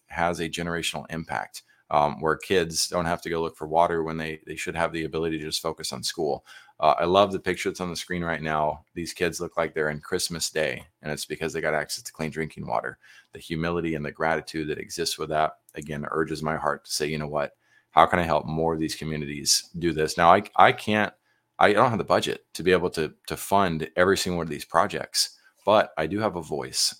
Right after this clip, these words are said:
and I can share this for people, and I can contribute what I can.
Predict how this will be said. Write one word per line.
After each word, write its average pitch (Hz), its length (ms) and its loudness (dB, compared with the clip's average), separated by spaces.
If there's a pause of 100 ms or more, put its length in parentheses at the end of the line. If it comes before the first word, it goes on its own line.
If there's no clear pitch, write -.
and 85 100 -2
I 82 100 0
can 80 160 -6
share 92 280 2
this 87 220 0
for - 160 -6
people, 78 400 -4
and 80 100 -2
I 85 80 0
can 82 200 -8
contribute 101 580 -4
what 85 160 0
I 71 140 -2 (100)
can. 113 520 -6